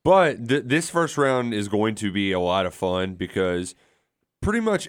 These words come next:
every interview I've heard, every mo-, the reason why your mock drafts are all out of whack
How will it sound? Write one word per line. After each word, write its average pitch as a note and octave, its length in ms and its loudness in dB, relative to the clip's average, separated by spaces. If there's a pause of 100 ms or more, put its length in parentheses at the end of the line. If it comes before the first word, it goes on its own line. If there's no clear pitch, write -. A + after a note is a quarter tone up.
(100)
every D3 640 0
interview B2+ 920 -2
I've A2 280 -2
heard, G2 680 0 (1000)
every C3 340 0
mo-, A#2+ 500 0 (360)
the C3+ 80 4
reason E3+ 380 2
why C#3 260 4
your B2 180 0
mock A2 280 2
drafts A#2+ 340 0
are G#2 80 2
all G#2 160 4
out G#2+ 80 2
of G2 80 -2
whack F#2+ 360 0